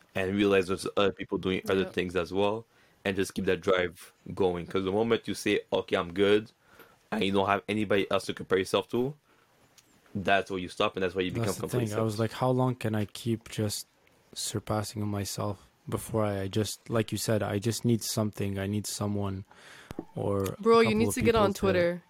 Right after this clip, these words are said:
Speaker 2: You need to get on Twitter, because, like, I find that the Twitter community is very, very, like, engaged when it comes to Amazon. Out of all of the communities that I, that,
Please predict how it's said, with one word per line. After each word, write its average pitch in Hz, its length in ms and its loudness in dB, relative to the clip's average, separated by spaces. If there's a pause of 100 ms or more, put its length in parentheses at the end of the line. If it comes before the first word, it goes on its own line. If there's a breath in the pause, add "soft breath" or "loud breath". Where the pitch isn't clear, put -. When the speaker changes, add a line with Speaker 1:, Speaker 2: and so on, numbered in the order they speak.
(100)
Speaker 2:
You 196 80 0
need 220 160 0
to 208 100 0
get 185 220 2
on 180 240 -2
Twitter, 165 380 -2
because, 185 460 -2
like, 175 280 0
I 196 80 2
find 233 260 0
that 202 180 0
the 202 100 0
Twitter 185 300 0
community 180 500 0
is 175 160 -2
very, 175 360 0
very, 170 340 -2
like, 165 240 -2
engaged 170 600 -4
when 190 100 0
it 180 80 -4
comes 196 200 -4
to 190 100 -4
Amazon. 190 480 -2 (360 loud breath)
Out 202 100 4
of 202 100 4
all 202 180 2
of 208 100 -2
the 190 120 0
communities 180 640 0
that 165 120 0
I, 156 220 0
that, 165 240 -2